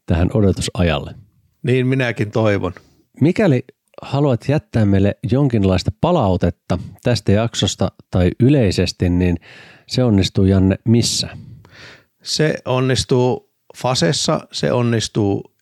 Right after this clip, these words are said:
Speaker 2: Instassa, se onnistuu Twitterissä ja sitten meille voi laittaa sähköpostia uuteen sähköpostiosoitteeseen, joka on
Speaker 1: posti at sahkoautomiehet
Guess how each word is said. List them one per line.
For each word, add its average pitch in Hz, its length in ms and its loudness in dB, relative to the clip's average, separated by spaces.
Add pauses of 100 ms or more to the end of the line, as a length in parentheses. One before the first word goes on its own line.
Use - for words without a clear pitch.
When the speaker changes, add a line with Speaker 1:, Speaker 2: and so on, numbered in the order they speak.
(140)
Speaker 2:
Instassa, 160 680 -2 (100)
se - 140 -6
onnistuu 98 340 -4
Twitterissä 123 800 -4 (420)
ja 117 140 -2
sitten 117 360 -4
meille 101 320 -2
voi 104 160 0
laittaa 104 480 -2 (120)
sähköpostia 117 960 -2 (160)
uuteen 135 720 -2
sähköpostiosoitteeseen, 120 1400 -2
joka 113 340 -2
on 92 280 -2 (320)
Speaker 1:
posti 117 480 -2 (360)
at 110 320 -4 (240)
sahkoautomiehet 98 1300 0